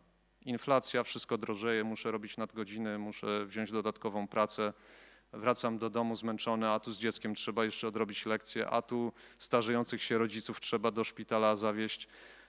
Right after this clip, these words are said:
e, a tu sąsiad jeszcze robi o coś awanturę. Albo ktoś po prostu musiał w środku nocy wstać, zostawić wszystko i uciekać, bo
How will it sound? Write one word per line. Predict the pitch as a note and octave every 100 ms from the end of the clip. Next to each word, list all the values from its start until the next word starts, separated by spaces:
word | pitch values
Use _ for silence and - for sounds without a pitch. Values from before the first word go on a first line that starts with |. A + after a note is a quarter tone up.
| -
e, | A#2 A2+ -
a | B2+
tu | - C3
sąsiad | C3+ B2+ B2+ B2+
jeszcze | B2 - B2
robi | A#2+ B2
o | B2
coś | C3 B2+
awanturę. | B2 A#2+ A#2+ B2 A#2+ A#2+ - - _ _ _ _ _ _ _ _ _ _ _ _ _ _ -
Albo | D3+ E3+ F3+
ktoś | - D#3 -
po | C3+
prostu | B2 A2+ - B2+ C3
musiał | B2 B2 A#2+
w | -
środku | B2+ - B2+
nocy | A#2+ - G#2+
wstać, | - G#2+ A2+ - - - - - _ _ _ _ -
zostawić | A2+ - D3 B2 G#2
wszystko | - A#2 - A2+
i | A#2+
uciekać, | A#2 - A#2 A#2 A2 G#2
bo | A2 A2 A2+ A2